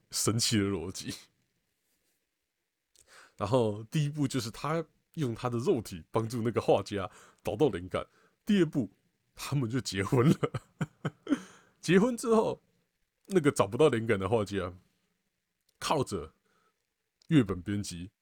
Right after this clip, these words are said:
一飞冲天，直接变成 number one。然后第二部就是安里编辑有出来客串，然后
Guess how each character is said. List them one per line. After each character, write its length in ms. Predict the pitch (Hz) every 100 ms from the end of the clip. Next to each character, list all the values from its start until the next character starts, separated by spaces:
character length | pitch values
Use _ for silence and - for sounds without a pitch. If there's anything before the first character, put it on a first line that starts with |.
| -
一 80 |
飞 200 | 165 135
冲 260 | 123 - 107
天， 300 | 110 113 107 - _ _ - - -
直 160 | 131
接 400 | 123 147 143 135 - _ _ _
变 180 | - 120
成 360 | - 90 95 98
number 300 | - 113 110
one。 280 | 110 110 82 78 _ _ _ _ _ _ _ _ _ _ _ _ _ _ _ _ _ _ _ _ - - _
然 140 | 117 127
后 320 | 220 202 180 _ _ _ _ _ _
第 140 | - 240
二 80 |
部 180 | 202 214
就 140 | 180 165
是 260 | 143 131 -
安 200 | - 180
里 160 | 170 101
编 220 | 98 110
辑 380 | 110 - 73 95 _
有 160 | 107 101
出 160 | -
来 140 | 120 95
客 260 | - 104
串， 220 | - 107 - _ _ _ _ _ -
然 100 | -
后 180 | 101